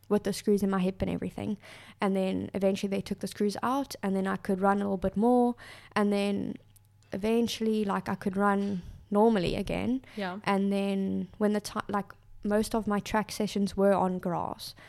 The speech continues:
Speaker 1: So that does help. It's not as much impact on your body. Um, so I started running track,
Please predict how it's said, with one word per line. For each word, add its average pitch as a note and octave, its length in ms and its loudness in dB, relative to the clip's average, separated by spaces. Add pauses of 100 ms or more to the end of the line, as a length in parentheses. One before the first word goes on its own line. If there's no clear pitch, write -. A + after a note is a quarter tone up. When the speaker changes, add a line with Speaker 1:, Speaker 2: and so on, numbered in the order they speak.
(120)
Speaker 1:
So G3 500 0 (460)
that G3+ 200 -2
does G3 200 0
help. G#3 500 0
It's - 160 -2
not G3 120 0
as G3 180 0
much F#3+ 220 -6
impact F#3 420 -8
on F3+ 300 -8 (100)
your F#3+ 120 -6
body. F#3 440 -6 (480)
Um, G3 420 -4 (220)
so G3+ 500 -2 (760)
I A3 80 -2
started A#3 440 -2
running A3+ 320 2
track, - 640 -2